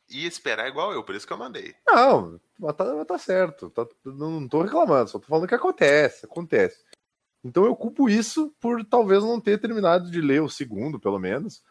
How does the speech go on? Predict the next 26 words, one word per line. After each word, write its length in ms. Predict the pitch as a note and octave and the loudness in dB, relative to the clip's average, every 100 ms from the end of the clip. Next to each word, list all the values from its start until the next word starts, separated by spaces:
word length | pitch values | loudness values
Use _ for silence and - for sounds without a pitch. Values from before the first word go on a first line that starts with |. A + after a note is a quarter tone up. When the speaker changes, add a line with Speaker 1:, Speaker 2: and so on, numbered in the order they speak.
| _ _ | _ _
Speaker 2:
mas 840 | A2 G#2+ G#2 G#2 G#2 G#2 G#2 G2 - _ _ _ | -4 2 4 4 4 4 2 0 -10 _ _ _
o, 120 | A2+ _ _ _ | -18 _ _ _
eu, 380 | - C#3 D3+ D3 _ _ | 0 2 2 -2 _ _
eu 140 | C3+ C3 | -4 -4
tenho 320 | - C#3+ F3+ | 2 2 4
uma, 340 | D3 A2+ G2+ | 4 4 4
uma 280 | G2+ G#2+ G#2 | 2 2 2
vibe 320 | G#2+ A2+ A2 | 4 4 2
diferente 680 | G#2 - G#2 A2 A#2+ A#2 G#2 _ | -6 -2 0 0 -4 -14 -20 _
de 220 | A2+ G2+ G#2+ | -20 -6 -2
ler 260 | G#2 G#2+ | 2 0
do 120 | G#2 | 0
que 100 | - | -12
vocês, 480 | A2 A2 - A#2+ D#3+ | -6 -4 -2 -2 0
eu 100 | A#2 | 2
acho, 240 | C#3 - - | 0 -2 -10
que 80 | |
a 20 | A#2 | -8
minha 120 | G#2 | -8
cobrança 500 | - G2+ G#2+ G#2+ - | -6 -2 -2 -2 -6
pra 160 | G#2 | -2
leitura 340 | G#2 G2 - G#2 | -2 -2 -4 -6
não 120 | G#2+ | -2
é 40 | G#2 | -4
muito 180 | G#2+ B2 | -4 -6
grande, 340 | B2 D3+ A#3 | -2 -2 -4